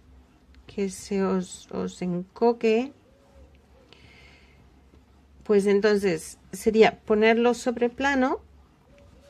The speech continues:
mirar en qué vuelta aquello empieza a doblarse, digamos, ¿m? Y entonces habría que deshacer hasta esa vuelta, hasta conseguir,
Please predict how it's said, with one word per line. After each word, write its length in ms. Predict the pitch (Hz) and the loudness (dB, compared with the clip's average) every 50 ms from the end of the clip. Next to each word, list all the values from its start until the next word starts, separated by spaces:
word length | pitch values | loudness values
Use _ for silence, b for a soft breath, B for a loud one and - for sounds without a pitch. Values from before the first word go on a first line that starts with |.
| 571 571 - _ _ _ _ - b b b b b b b b b b b b _ - - _ _ _ - | -20 -20 -20 _ _ _ _ -20 b b b b b b b b b b b b _ -20 -20 _ _ _ -2
mirar 600 | 202 208 208 214 208 220 226 226 208 180 - - - - | 0 2 4 6 6 6 6 6 4 2 0 -4 -12 -6
en 220 | - 196 196 196 190 | -2 0 0 0 0
qué 160 | - 233 226 | 2 2 2
vuelta 500 | 214 220 262 269 262 240 247 - 180 165 | 4 2 2 2 0 0 0 0 0 0
aquello 400 | 165 170 - 247 247 214 196 185 | -2 -4 -4 -4 -2 0 0 -2
empieza 800 | 175 170 170 175 - 214 214 214 208 196 - - 175 151 151 147 _ _ _ | -2 -2 -4 -4 2 4 4 4 4 2 -2 -6 -8 -8 -8 -10 _ _ _
a 220 | - 196 202 214 214 | -4 -2 -2 -2 0
doblarse, 680 | 214 226 233 226 247 247 240 226 233 - 233 233 - - - b b b b b b b b b b _ _ _ - | 0 0 0 2 2 0 0 -2 -2 -4 -6 -6 -6 -10 -20 b b b b b b b b b b _ _ _ -6
digamos, 720 | 196 185 202 196 214 208 190 190 202 220 - - - - _ _ - | -2 0 2 2 2 2 2 0 -2 -4 -10 -16 -20 -20 _ _ -8
¿m? 240 | - 208 214 233 294 - - - - _ _ _ _ _ _ b b b b b b b b b b _ | -4 -2 -2 -2 -4 -8 -14 -20 -20 _ _ _ _ _ _ b b b b b b b b b b _
Y 140 | - 208 220 | -2 2 4
entonces 640 | 214 202 202 196 202 208 202 190 - 233 226 214 226 | 4 4 2 2 0 0 0 2 2 2 2 4 2
habría 420 | 208 185 190 196 196 190 185 190 | 0 0 2 2 0 0 0 -4
que 220 | - - 202 196 185 | -4 -2 -2 0 0
deshacer 840 | 180 196 185 185 185 - 208 202 202 - - 208 185 185 185 185 - - - _ _ b b b b b b b b - | 0 0 -2 -2 -4 -4 -6 -6 -6 -8 -4 -2 -2 -2 -2 -4 -8 -16 -20 _ _ b b b b b b b b -4
hasta 540 | - 196 202 196 202 196 - - 226 214 190 | 0 2 2 2 0 -2 -4 -4 -4 -2 0
esa 340 | 180 190 190 190 - - 196 | 0 0 -2 -2 -4 -6 -6
vuelta, 520 | 185 180 175 170 165 165 - - 202 190 | -4 -4 -4 -4 -6 -6 -6 -4 -4 -2
hasta 280 | 190 185 - - 180 185 | -4 -4 -6 -10 -10 -8
conseguir, 720 | - 185 180 175 - - 180 165 170 185 190 190 190 - | -6 -6 -6 -4 -4 -4 -6 -4 -2 -2 -2 -2 -4 -8